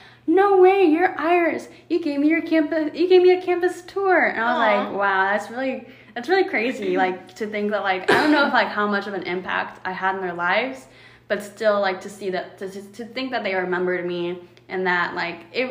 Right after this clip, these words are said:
Speaker 1: it re-, it really is rewarding as a tour guide, you know, saying, seeing that, like, you know, you actually gave a good experience for somebody.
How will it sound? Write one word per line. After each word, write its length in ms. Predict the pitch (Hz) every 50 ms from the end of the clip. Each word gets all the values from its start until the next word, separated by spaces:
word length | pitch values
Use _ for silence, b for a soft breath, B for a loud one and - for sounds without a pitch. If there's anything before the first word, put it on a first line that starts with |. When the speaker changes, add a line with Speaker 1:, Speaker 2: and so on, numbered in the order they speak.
| -
Speaker 1:
it 120 | 247 247 247
re-, 340 | 254 285 302 285 - 226
it 60 | 220 240
really 220 | 339 415 403 339
is 100 | 320 262
rewarding 460 | 277 247 208 202 196 196 208 196 196
as 100 | 196 185
a 60 | 185
tour 280 | 185 185 - 175 170 175
guide, 460 | 175 175 170 175 180 180 180 180 175 B B B B B
you 80 | 196 185
know, 320 | 180 175 175 180 185 180
saying, 460 | 180 - 202 185 185 185 180 180 -
seeing 320 | - - 320 311 302 285 262
that, 140 | 233 214 208
like, 280 | 202 185 185 180 -
you 120 | 196 185 180
know, 100 | 170 175
you 140 | 175 175 175
actually 340 | 180 180 180 180 180 180
gave 200 | 175 175 175 175
a 40 | 170
good 160 | 170 175 165
experience 480 | 165 170 - - - 170 160 160 165 175
for 80 | - -
somebody. 540 | - - 80 - 64 - - 190 208 214